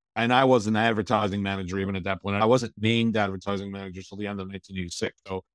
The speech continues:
really, I was just the promotions assistant. So I'm just shuttling stuff around and talking to people, getting information, giving information. You know, I'm not making creative decisions necessarily. I'm just creatively inputting. And I creatively inputted that I think this is a mistake.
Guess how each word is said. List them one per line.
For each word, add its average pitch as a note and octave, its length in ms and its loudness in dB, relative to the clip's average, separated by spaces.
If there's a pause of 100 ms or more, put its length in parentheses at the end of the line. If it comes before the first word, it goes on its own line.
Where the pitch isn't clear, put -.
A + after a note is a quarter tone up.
really, C3 260 8
I G#2 60 6
was G#2+ 100 2
just G#2+ 220 -6
the G2+ 200 0 (120)
promotions A2 480 0
assistant. - 500 -4 (260)
So G2+ 240 4 (240)
I'm G#2 140 0
just - 220 -6
shuttling G2+ 480 0
stuff - 280 -4
around C3 360 2
and F#2+ 100 -6
talking A#2 300 2
to A2 60 0
people, A#2 340 0
getting G#2 220 -2
information, A2+ 640 2
giving A#2+ 280 4
information. A#2+ 560 0
You C#3 100 2
know, F#2+ 140 -4 (240)
I'm G#2+ 100 -6
not A2+ 200 0
making A#2+ 300 0
creative G#2 380 2 (280)
decisions G#2 360 4
necessarily. G2 560 -8
I'm G2 120 -6
just G#2+ 180 -8 (140)
creatively G2+ 500 0 (100)
inputting. A2+ 400 0 (720)
And G#2 140 0
I G#2+ 140 4
creatively G#2 520 2
inputted A#2+ 400 4
that A2 100 2
I A2 60 2
think A2+ 180 -2
this A2+ 100 0
is G#2 100 -2
a G#2 60 -2
mistake. F#2+ 500 0